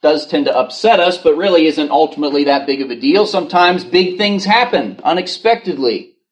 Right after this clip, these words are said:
What is our first impulse? Is it to, "I need to pray about this"?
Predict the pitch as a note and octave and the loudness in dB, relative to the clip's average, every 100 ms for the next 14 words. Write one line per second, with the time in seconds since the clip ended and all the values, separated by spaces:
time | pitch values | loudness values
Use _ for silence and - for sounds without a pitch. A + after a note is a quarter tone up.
0 | _ _ _ _ _ _ _ _ _ _ | _ _ _ _ _ _ _ _ _ _
1 | _ _ _ D3+ G3+ G#3+ G#3 G#3 G#3 G#3 | _ _ _ 0 2 2 0 2 2 2
2 | G3 A3 A3 G3 D#3+ B2+ - - - - | 2 -4 -4 -2 0 0 -2 -10 -14 -16
3 | _ _ _ _ _ _ _ _ _ _ | _ _ _ _ _ _ _ _ _ _
4 | _ _ _ _ _ _ _ C#3+ C#3+ E3 | _ _ _ _ _ _ _ -2 2 0
5 | - D#3+ D#3 C#3+ C#3 - _ _ E3 G3+ | 0 0 2 2 0 -8 _ _ 0 0
6 | - - B3 C#4+ - - - - - - | -4 -6 -4 -2 -4 -6 -8 -10 -12 -20